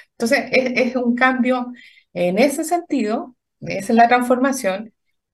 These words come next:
y le agregamos todo lo que nos ofrece el mundo digital.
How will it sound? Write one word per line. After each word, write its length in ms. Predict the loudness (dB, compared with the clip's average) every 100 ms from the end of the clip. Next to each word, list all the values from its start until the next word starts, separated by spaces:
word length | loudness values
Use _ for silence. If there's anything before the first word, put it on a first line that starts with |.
| _
y 140 | -4 0
le 100 | 2
agregamos 560 | 2 2 2 2 0
todo 260 | 2 4 4
lo 140 | 2
que 140 | 0 0
nos 340 | 0 -4 -12 -6
ofrece 800 | -6 0 0 0 -2 -6 -4 -4
el 100 | -4
mundo 320 | -6 -6 -8
digital. 580 | -8 -10 -12 -12 -14